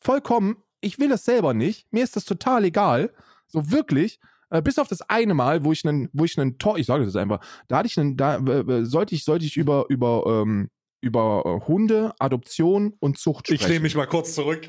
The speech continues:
Speaker 1: Ich sollte, ich sollte in, in einer, in einer,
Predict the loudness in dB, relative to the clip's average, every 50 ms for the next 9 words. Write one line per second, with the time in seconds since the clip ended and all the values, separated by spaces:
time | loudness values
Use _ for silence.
0 | -16 -16 -18 -18 -14 -8 -4 -4 0 2 2 2 2 2 2 0 0 0 -2 -2
1 | 0 2 2 2 2 2 2 2 2 0 -2 -2 0 0 0 0 -2 0 -2 0
2 | 0 2 0 0 0 0 0 0 0 0